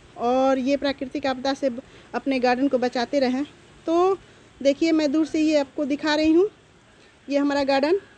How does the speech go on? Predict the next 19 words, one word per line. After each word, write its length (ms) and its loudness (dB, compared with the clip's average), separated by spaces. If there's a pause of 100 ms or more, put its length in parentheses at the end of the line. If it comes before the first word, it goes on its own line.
पूरी 140 -2
तरह 200 0
क्षतिग्रस्त 640 -2
हो 100 0
गया 180 0
है 160 -2 (380)
और 120 2
इसी 180 0
तरह 240 0
हमारे 300 2
कई 200 0
सारे 240 0
दोस्तों 320 0
का 160 -2
भी 280 0
गार्डन 320 0
क्षतिग्रस्त 560 -4
हुआ 120 2
होगा। 260 0